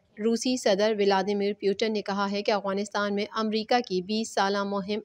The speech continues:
अलमिया और नुकसानात पर अख्तिताम पजीर हुई। मुहिम के दौरान अमेरिका कुछ भी हासिल ना कर सका। चीन के सरकारी खबर रसा इदारे चाइना न्यूज़ सर्विस के मुताबिक चीन की वजारत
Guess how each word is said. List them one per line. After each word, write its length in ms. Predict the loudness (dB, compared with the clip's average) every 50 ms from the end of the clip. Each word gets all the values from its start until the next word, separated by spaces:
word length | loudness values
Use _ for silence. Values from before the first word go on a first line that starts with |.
| -4 -2 0
अलमिया 360 | 0 0 0 0 -2 -2 -2 -2
और 140 | -2 -2 0
नुकसानात 520 | -2 -2 -4 -4 -4 -2 -2 -2 -4 -4 -4 -4
पर 120 | -4 -4 -4 -6
अख्तिताम 460 | -10 -6 -4 -4 -2 0 -2 -2 -2
पजीर 320 | -2 -4 -2 0 -2 -2 0
हुई। 180 | 0 -2 -4 -4 -6 _ _ _ 4
मुहिम 200 | 6 6 6 6
के 140 | 6 6 6
दौरान 320 | 6 4 4 4 2 0 0 -2
अमेरिका 420 | -2 0 2 0 0 2 0 0 0 0 -2
कुछ 240 | -2 -2 -2 -4 -6
भी 80 | -8 -6
हासिल 340 | -4 -4 -6 -4 -2 -2 -2
ना 120 | -2 -2 -2
कर 140 | -2 -4 -2
सका। 320 | -2 -2 -2 0 -2 -2 -2 -8 _ _ _ _ _ 4
चीन 200 | 6 6 8 8
के 120 | 6 4 4
सरकारी 460 | 6 4 6 8 6 6 6 6 4
खबर 280 | 4 4 6 6 6 6
रसा 220 | 6 6 6 4 4
इदारे 300 | 6 4 4 6 4 4
चाइना 340 | 4 4 4 4 4 2 2
न्यूज़ 240 | 2 4 2 2 2
सर्विस 320 | 4 2 4 4 2 2 2
के 100 | 2 2
मुताबिक 460 | 2 2 2 2 4 4 4 2 2
चीन 240 | 0 0 0 2 2
की 100 | 2 2
वजारत 400 | 2 4 4 4 4 4 2